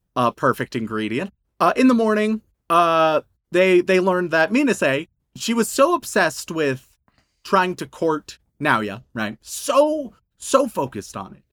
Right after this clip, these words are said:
She hasn't, she didn't even come to school or study for those three months. Uh, so they're like, "All right, here's math." And she feels overwhelmed and stupid 'cause she hasn't studied math in at least three months. So she lies about being sick,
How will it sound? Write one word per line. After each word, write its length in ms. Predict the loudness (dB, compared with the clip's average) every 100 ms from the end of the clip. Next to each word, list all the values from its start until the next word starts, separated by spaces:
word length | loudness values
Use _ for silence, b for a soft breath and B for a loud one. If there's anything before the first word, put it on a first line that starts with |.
| _
She 140 | 0 2
hasn't, 260 | 2 -6 -10
she 180 | -6 -4
didn't 220 | -2 0
even 160 | -2
come 240 | -2 -2 -2
to 100 | -6
school 580 | -8 -8 -2 2 0 0
or 120 | -4
study 520 | -4 -8 -2 -2 -2
for 120 | -6 -4
those 240 | -4 -6
three 220 | -6 -4
months. 440 | -4 -8 _ -20 -20 _ _
Uh, 160 | 0 0
so 200 | 2 2
they're 160 | 2 2
like, 280 | 2 0
"All 80 | 2
right, 220 | 2 2
here's 300 | 0 0 0
math." 420 | 0 0 0 -4 -8
And 240 | -4 -4 -4
she 220 | -4 -6 -2
feels 240 | -2 -2 -4
overwhelmed 580 | -6 -2 0 0 -2 -6
and 160 | -10
stupid 420 | -8 -6 -4 -6 -6
'cause 180 | -8 -6
she 80 | -6
hasn't 380 | -4 -6 -10 -16 _ _
studied 540 | -10 0 2 2 -2 -8
math 340 | -4 -2 -4 -10 _ _
in 120 | -6
at 120 | -6 -6
least 240 | -8 -8
three 220 | -8 -6
months. 400 | -6 -10 -12 -20 _ _ -4
So 180 | 0
she 140 | 0 2
lies 220 | 2 4
about 160 | 2 2
being 200 | 2 0
sick, 240 | -2 -4